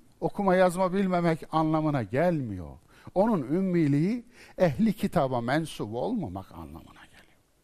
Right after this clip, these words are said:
Bu anlamdadır. Eyvallah, Ümmi Nebi. Kur'an'daki bilgileri teyit eden tarihi rivayetler. Zeyd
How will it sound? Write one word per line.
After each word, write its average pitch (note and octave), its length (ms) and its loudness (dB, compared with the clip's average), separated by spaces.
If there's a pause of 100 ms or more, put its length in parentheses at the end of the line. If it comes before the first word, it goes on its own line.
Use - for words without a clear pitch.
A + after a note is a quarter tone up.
(300)
Bu F4 100 -2
anlamdadır. B3+ 600 0 (520)
Eyvallah, - 600 -4
Ümmi A#2 320 -4
Nebi. F2 240 -10 (2750)
Kur'an'daki A#3 720 4
bilgileri G#3+ 520 6
teyit G#3+ 400 6
eden F#3 280 6
tarihi F#3 500 6
rivayetler. A#2+ 800 -2 (1600)
Zeyd G#3+ 360 8